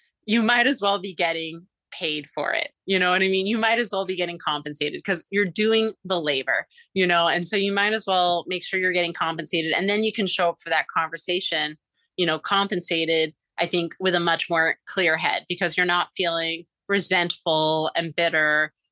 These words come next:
you know, that you're kind of doing all of this labor for free, you know, because no one cares if you're doing the labor for free. They, they, they just care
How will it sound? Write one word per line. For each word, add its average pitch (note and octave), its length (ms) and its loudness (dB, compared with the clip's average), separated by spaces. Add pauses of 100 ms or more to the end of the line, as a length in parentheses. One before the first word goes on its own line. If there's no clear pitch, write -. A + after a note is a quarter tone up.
you F3+ 120 0
know, D3+ 300 -2
that D3+ 160 -4
you're E3+ 180 -2
kind E3+ 220 -2
of D3+ 120 -6
doing D#3 220 -4
all D3+ 240 -2
of D3+ 140 -6
this D#3 200 -4
labor D3+ 320 2
for D3+ 200 -4
free, C#3+ 500 0 (320)
you E3 120 2
know, D3 280 2
because F#3+ 260 0
no G#3 120 2
one G#3+ 100 2
cares D#3 300 2
if D3 140 -8
you're D3 100 -2
doing C#3 240 -4
the C#3 80 -6
labor C3+ 260 0
for C#3+ 160 -4
free. C#3 320 0
They, D#3+ 120 4
they, F#3 260 2
they G3 100 4
just F#3+ 240 0
care D#3+ 360 4